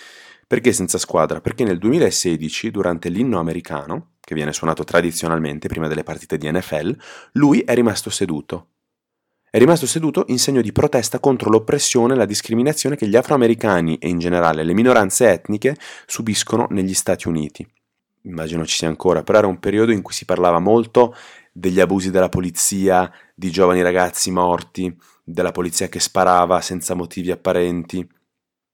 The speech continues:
Comunque lui, interpellato, aveva spiegato questo stare seduto durante l'inno così. Vi cito le sue parole. "Non voglio alzarmi per dimostrare orgoglio per la bandiera di un paese che opprime le persone nere e di colore.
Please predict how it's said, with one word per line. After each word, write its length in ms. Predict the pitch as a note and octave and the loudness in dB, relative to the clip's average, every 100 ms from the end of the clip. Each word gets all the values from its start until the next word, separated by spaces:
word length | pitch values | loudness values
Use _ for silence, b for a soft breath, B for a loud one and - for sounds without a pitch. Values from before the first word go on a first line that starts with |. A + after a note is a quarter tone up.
| _ _ B B B | _ _ B B B
Comunque 300 | D#3 B2 B2+ | -2 4 4
lui, 240 | C3+ G#2+ A2+ | 6 2 2
interpellato, 880 | C#3+ D3 C#3 D3 C#3+ G#2 F#2+ C3 - | 2 2 6 6 10 8 6 0 2
aveva 280 | G2 G2 | 0 0
spiegato 480 | - A2+ A2 F2 F2+ | -2 2 4 2 0
questo 240 | E2+ - E2+ | -6 -6 -8
stare 260 | - G#2 | -2 0
seduto 340 | - G#2 G2 E2+ | -2 -4 -4 -2
durante 360 | F2 E2+ F2 | 0 0 -2
l'inno 320 | F#2 D#2+ F2 | -2 -2 -6
così. 280 | E2 D#2+ C#2+ _ _ _ _ _ _ _ _ - | -6 -8 -8 _ _ _ _ _ _ _ _ -16
Vi 100 | F2 | -10
cito 220 | E2+ G2 F2 | -10 -6 -6
le 80 | |
sue 140 | D#2+ E2 | -6 -8
parole. 360 | D#2+ D2+ C#2+ _ _ B B B B B B B | -8 -10 -14 _ _ B B B B B B B
"Non 240 | F#2+ A2 | 2 4
voglio 280 | B2+ E3 D3 | 8 8 8
alzarmi 600 | A#2+ - A2+ F#2+ F2+ G#2+ | 6 6 2 2 2 -2
per 160 | A2+ G#2+ | 0 0
dimostrare 480 | G2+ G#2+ - A#2+ A2+ | 0 -2 4 6 6
orgoglio 460 | F#2+ F#2+ A2 C3+ | 4 6 6 6
per 160 | C#3 G2 | 2 4
la 80 | F#2+ | 2
bandiera 380 | F#2+ G2+ A2+ F#2 | 2 2 2 2
di 80 | |
un 100 | F2+ | -2
paese 340 | E2 G#2+ A#2 A2 | 0 2 2 -2
che 120 | F#2+ | -4
opprime 380 | F2+ G#2 G2+ E2 | -6 -4 -4 -4
le 80 | E2 | -4
persone 460 | F2 - F#2+ E2+ | -6 -6 -4 -4
nere 340 | E2+ G#2+ A#2+ A2+ | 0 2 2 0
e 40 | |
di 100 | F#2+ | -2
colore. 540 | - F#2 D#2 D2+ D#2 | -2 0 2 0 -4